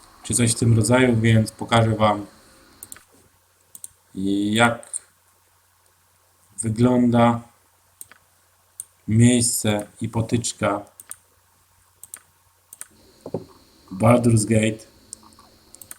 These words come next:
Może wejdziemy najpierw na mapę świata. Ja, znajdujemy się w mieście Sultan Selar. E, lokacja to polana. Przechodząc grę na pewno tutaj traficie, bo jest tutaj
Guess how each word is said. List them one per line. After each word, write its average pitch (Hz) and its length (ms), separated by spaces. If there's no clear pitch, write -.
Może 107 420
wejdziemy 113 280
najpierw 110 260
na 113 100
mapę 110 280
świata. - 420
Ja, 120 160
znajdujemy 127 520
się 120 160
w 120 40
mieście 117 300
Sultan 110 540
Selar. 98 420
E, 113 320
lokacja 123 480
to 117 120
polana. 113 640
Przechodząc 127 520
grę 117 180
na 120 120
pewno 127 360
tutaj 117 280
traficie, 113 500
bo 104 120
jest 110 220
tutaj 104 260